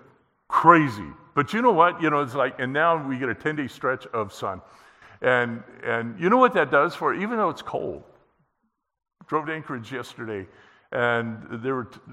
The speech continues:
places we drove through twenty-two below, and, uh, you know, to,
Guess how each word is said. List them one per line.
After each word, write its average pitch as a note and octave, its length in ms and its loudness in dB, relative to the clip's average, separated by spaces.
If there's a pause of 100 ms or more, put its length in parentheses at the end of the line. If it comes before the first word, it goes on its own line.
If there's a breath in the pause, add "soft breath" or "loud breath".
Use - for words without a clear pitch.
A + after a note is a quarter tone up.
(140)
places A#2+ 500 -2
we A2+ 140 -4
drove C#3 260 0
through G2+ 180 -8
twenty-two D#3 600 -4
below, B2+ 640 0 (840 soft breath)
and, A#2 420 2
uh, G#2 260 4 (300 loud breath)
you A#2 140 -4
know, A2 180 0
to, G#2 560 -2